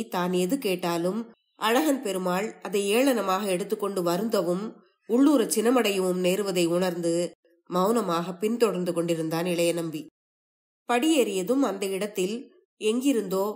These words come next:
கம் என்று பொதியமலை சந்தனத்தின் மணம் வந்தது. அழகன் பெருமாள் மாளிகைக்கு செல்லும் வழியை திறந்த பின்பே அந்த சந்தன நறுமணத்தின் காரணம் புரிந்தது. ஏறிட்டு பார்த்தபோது மிகப்பெரிய வட்டமான சந்தன கல்லை இட்டு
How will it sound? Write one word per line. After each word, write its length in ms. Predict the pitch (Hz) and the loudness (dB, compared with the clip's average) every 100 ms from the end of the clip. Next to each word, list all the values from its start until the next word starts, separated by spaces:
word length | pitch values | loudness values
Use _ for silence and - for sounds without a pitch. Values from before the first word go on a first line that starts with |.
| - | -4
கம் 240 | 190 208 262 | -2 2 2
என்று 340 | 202 180 180 208 - _ _ | 2 -2 -2 -2 -8 _ _
பொதியமலை 540 | 240 247 302 247 196 185 | 2 4 4 2 0 -2
சந்தனத்தின் 640 | 208 202 240 226 196 180 | -2 0 2 2 -2 -2
மணம் 300 | 175 190 220 | 0 -2 -2
வந்தது. 380 | 185 170 175 170 165 - _ _ _ _ - | -4 -2 -2 -4 -10 -20 _ _ _ _ -8
அழகன் 360 | 190 202 233 220 | -2 2 2 0
பெருமாள் 380 | 202 185 190 214 | -2 -2 0 0
மாளிகைக்கு 500 | 185 233 254 - 190 | 2 4 4 2 -2
செல்லும் 360 | 190 185 185 180 | -4 -2 -2 0
வழியை 280 | 180 196 220 | 0 0 -2
திறந்த 360 | 190 202 233 | -2 0 0
பின்பே 420 | 233 180 175 170 180 175 - _ _ - | -2 -2 0 0 0 -4 -14 _ _ -10
அந்த 280 | 208 214 | -6 -6
சந்தன 440 | 208 214 226 269 208 | -4 -2 0 0 0
நறுமணத்தின் 640 | 185 208 226 214 202 185 | -2 0 -2 -2 -4 -4
காரணம் 420 | 180 175 175 220 | -2 0 0 -4
புரிந்தது. 420 | 202 185 175 165 170 - _ _ _ _ - | -4 -4 -4 -4 -6 -12 _ _ _ _ -6
ஏறிட்டு 420 | 185 220 254 226 | 2 2 2 -2
பார்த்தபோது 680 | 180 175 180 190 180 170 175 202 208 - _ | -2 -2 -2 -4 -2 0 0 -2 -6 -14 _
மிகப்பெரிய 760 | 214 233 277 285 190 175 190 233 | -6 -2 -2 0 -2 0 0 -2
வட்டமான 640 | 190 180 247 220 175 190 | -4 -4 -4 -2 -2 -2
சந்தன 380 | 220 202 214 247 240 | -2 -4 -2 -2 -2
கல்லை 300 | 185 175 175 | -2 0 0
இட்டு 280 | 175 175 175 | -2 -2 0